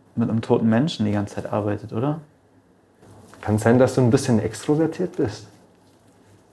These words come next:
Speaker 1: Ja,
Speaker 2: Also,
Speaker 1: also
Speaker 2: also bist eher ein, ein Gesellschaftsmensch.
Speaker 1: Ja,
Speaker 2: Ja.
Speaker 1: ich, also ich glaub,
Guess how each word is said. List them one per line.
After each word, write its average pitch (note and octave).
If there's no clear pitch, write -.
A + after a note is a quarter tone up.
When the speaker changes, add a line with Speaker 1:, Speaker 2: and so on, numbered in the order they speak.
Speaker 1:
Ja, A2
Speaker 2:
Also, -
Speaker 1:
also G#2+
Speaker 2:
also G#2
bist -
eher C3
ein, G#2+
ein G2
Gesellschaftsmensch. G#2+
Speaker 1:
Ja, A2
Speaker 2:
Ja. A#2+
Speaker 1:
ich, -
also B2
ich B2
glaub, D3+